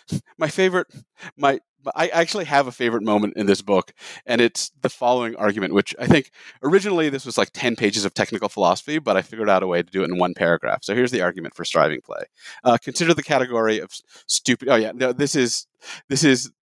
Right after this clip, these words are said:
this is the, possibly my proudest moment in philosophy is when I figured out how to condense ten gross pages into this one argument. So the argument is, consider the category of stupid games. A stupid game is a game where the fun part is failing,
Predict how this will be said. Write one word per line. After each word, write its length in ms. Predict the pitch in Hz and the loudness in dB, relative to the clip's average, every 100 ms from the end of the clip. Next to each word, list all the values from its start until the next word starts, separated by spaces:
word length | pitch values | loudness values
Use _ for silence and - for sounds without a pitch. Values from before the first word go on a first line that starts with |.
| _ - | _ -4
this 160 | 135 | 2
is 160 | 143 120 | 2 2
the, 120 | - - _ _ _ - | -4 -12 _ _ _ 0
possibly 400 | 175 175 175 160 | 2 2 0 0
my 140 | 131 | 0
proudest 380 | - 131 123 127 | 0 0 0 0
moment 240 | 117 110 | 0 -2
in 40 | - | 0
philosophy 420 | 95 95 - 127 | 2 2 0 0
is 220 | 101 87 - _ - - | 2 0 -6 _ -20 -8
when 140 | 127 117 | 2 2
I 40 | |
figured 260 | 104 113 110 | 2 0 0
out 60 | |
how 60 | 104 | 0
to 80 | - | -2
condense 500 | 98 87 90 90 - | -6 2 2 2 -2
ten 300 | - 104 95 | -2 0 0
gross 320 | 90 85 87 | 0 0 0
pages 420 | - 80 76 64 | 0 0 0 -4
into 160 | 78 82 | -2 -2
this 160 | 73 | -2
one 160 | 78 71 | 0 0
argument. 360 | 69 85 60 - | 0 -2 -8 -12
So 100 | - | -4
the 80 | 123 | 0
argument 260 | 131 160 110 | 2 2 0
is, 220 | 95 - - - - | 0 -4 -12 -20 -18
consider 300 | - 151 165 | -6 2 2
the 100 | 165 | 2
category 480 | 160 147 135 123 113 | -2 -2 0 0 0
of 80 | 104 | -2
stupid 480 | - - 107 107 92 | -4 0 0 0 0
games. 480 | 95 85 73 - - - - | 0 0 -2 -8 -8 -16 -4
A 80 | 113 | -2
stupid 380 | - 160 160 | 0 0 0
game 220 | 131 127 117 | 0 0 0
is 100 | 101 | -2
a 40 | |
game 480 | 95 95 101 147 180 _ _ - - | 0 0 0 -2 -6 _ _ -20 -16
where 140 | 120 117 | -2 0
the 80 | 113 | 0
fun 380 | - 135 139 | 0 2 2
part 360 | 135 - 113 110 _ _ _ _ | -2 0 0 0 _ _ _ _
is 160 | 104 - | -6 -4
failing, 560 | - 101 123 165 208 | -2 0 2 0 -6